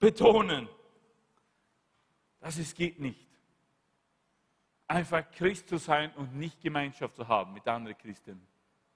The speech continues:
Es geht nicht, es ist unmöglich. So oft haben wir das gesehen, so oft haben wir das erlebt.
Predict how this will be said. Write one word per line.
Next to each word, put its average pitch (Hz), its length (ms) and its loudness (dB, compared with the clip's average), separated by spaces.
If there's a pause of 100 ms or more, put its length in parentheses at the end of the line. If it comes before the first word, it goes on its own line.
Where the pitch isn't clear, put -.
(240)
Es 135 180 -12
geht - 240 -6
nicht, 110 260 -20
es 120 140 -18
ist 143 140 -16
unmöglich. 120 600 -8
So 208 240 2
oft 233 380 6
haben 202 200 6
wir 208 40 -6
das 202 220 4
gesehen, 180 480 0
so - 180 4
oft 269 380 6
haben 233 180 6
wir 220 60 -2
das 233 200 2
erlebt. 220 480 2